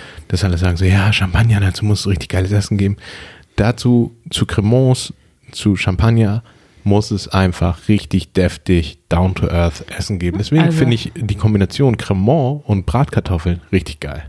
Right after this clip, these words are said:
Speaker 2: Also das nächste Mal,
Speaker 1: Hätte
Speaker 2: wenn
Speaker 1: sie
Speaker 2: wir
Speaker 1: jetzt gesagt.
Speaker 2: Cremante kaufen, dann fahren wir erstmal bei Mc's vorbei, oder was?
Speaker 1: Nee, das ist auch zu flach.
Speaker 2: <laughs>
Speaker 1: Hätte sie jetzt noch gesagt, äh, ich serviere zu meinem Cremant immer ein Bauernfrühstück, wäre ich voll dabei. Hätte ich gesagt, mega. Das ist eine geile Kombination.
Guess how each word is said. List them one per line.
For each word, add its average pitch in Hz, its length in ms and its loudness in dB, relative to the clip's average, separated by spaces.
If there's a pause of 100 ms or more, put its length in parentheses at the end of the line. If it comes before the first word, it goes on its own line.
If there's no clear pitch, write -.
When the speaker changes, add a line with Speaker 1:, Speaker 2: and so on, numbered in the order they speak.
Speaker 2:
Also 165 200 -2
das 165 100 0
nächste 202 300 -2
Mal, 185 60 4
Speaker 1:
Hätte 110 100 4
Speaker 2:
wenn 104 60 2
Speaker 1:
sie 107 40 4
Speaker 2:
wir 208 60 4
Speaker 1:
jetzt - 120 -2
gesagt. - 160 2
Speaker 2:
Cremante 214 240 2
kaufen, 208 420 0
dann 196 140 0
fahren 202 200 2
wir 196 80 0
erstmal 185 260 0
bei 180 140 2
Mc's 196 340 -2
vorbei, 156 340 -2
oder 165 180 -2
was? 214 220 -8 (800)
Speaker 1:
Nee, 101 180 2
das 113 200 2
ist 113 80 2
auch 113 140 2
zu - 100 -12
flach. 76 240 -4 (260)
Speaker 2:
<laughs> - 1040 -18
Speaker 1:
Hätte 107 160 4
sie 101 80 6
jetzt 101 160 2
noch 95 100 2
gesagt, 90 340 0
äh, 90 360 2
ich - 160 -4
serviere 92 420 2
zu - 120 -6
meinem 90 200 -2
Cremant 92 380 0
immer 92 140 2
ein 80 80 0
Bauernfrühstück, 95 640 0
wäre 82 120 2
ich 80 80 -4
voll 87 220 0
dabei. 80 340 0 (600)
Hätte 90 120 0
ich 76 80 -4
gesagt, 78 240 -2 (100)
mega. 87 640 2 (120)
Das - 120 -8
ist - 40 -12
eine - 80 -12
geile 95 220 2
Kombination. 87 640 0